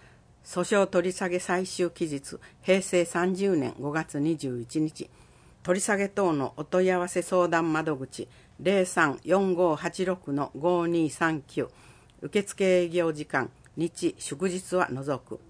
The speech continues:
平日九時から二十時、土曜日十一時から十七時、法務省管轄支局、国民訴訟お客様管理センター、郵便番号一零零の八九七七、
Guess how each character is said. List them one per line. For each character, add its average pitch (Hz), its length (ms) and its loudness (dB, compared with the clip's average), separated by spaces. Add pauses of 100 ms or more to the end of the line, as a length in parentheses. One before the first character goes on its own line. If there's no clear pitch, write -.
平 180 300 4
日 165 340 -6 (280)
九 226 120 0
時 185 140 -4
か - 140 -6
ら 123 180 -2
二 151 220 -2
十 151 240 -2
時、 - 180 -16 (340)
土 180 140 4
曜 208 240 4
日 135 220 -6 (100)
十 202 260 2
一 208 220 -4
時 185 100 -4
か - 140 -4
ら - 160 -6
十 160 300 -2
七 143 320 0
時、 110 160 -10 (440)
法 214 180 0
務 214 180 2
省 - 340 0
管 185 260 0
轄 170 240 -6
支 - 160 -10
局、 - 360 -4 (880)
国 226 320 0
民 214 140 2
訴 208 160 -4
訟 175 360 0
お 156 120 -6
客 - 240 -4
様 196 240 0
管 180 260 0
理 165 80 -6
セ 160 180 -4
ン 131 120 -4
タ - 260 -8 (560)
ー、 214 140 6
郵 214 40 4
便 190 300 0
番 170 240 2
号 131 300 -2
一 196 240 -4
零 190 240 4
零 170 240 4
の 127 300 -2
八 - 280 -6
九 180 300 0
七 147 260 0
七、 127 300 -4